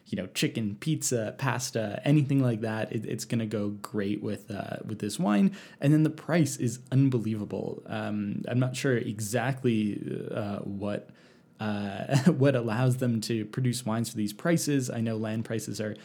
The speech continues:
are fairly cheap in Sicily. Uh, I think they also have some, um, I'm not sure if it's government subsidies or exactly how that works, but for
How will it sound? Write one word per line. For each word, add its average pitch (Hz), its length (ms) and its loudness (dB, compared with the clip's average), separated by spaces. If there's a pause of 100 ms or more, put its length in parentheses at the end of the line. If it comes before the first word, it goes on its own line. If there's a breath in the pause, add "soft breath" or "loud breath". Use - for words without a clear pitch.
(240 loud breath)
are 117 60 -2
fairly 110 300 -2
cheap 135 380 -2
in 117 180 2
Sicily. 127 640 0 (280 loud breath)
Uh, 107 380 -4
I 107 40 -4
think 110 260 -2
they 107 140 -2
also 107 300 -2
have 101 260 -6
some, 101 600 -4
um, - 560 -4 (840)
I'm 160 60 4
not 262 140 6
sure 269 100 2
if 175 60 0
it's 127 100 0
government 165 460 4
subsidies 156 520 0
or 131 60 6
exactly 123 440 0
how 139 160 0
that 139 180 2
works, 156 360 0
but - 240 -2
for 107 300 0